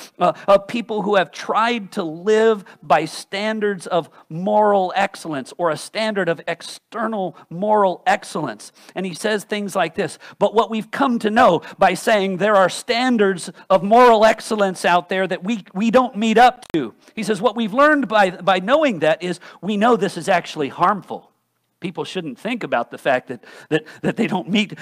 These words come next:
external moral standards. In the first place, when we hold up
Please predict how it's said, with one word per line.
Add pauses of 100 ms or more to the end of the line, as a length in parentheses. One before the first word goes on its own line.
external
moral
standards.
In
the
first
place, (240)
when
we
hold
up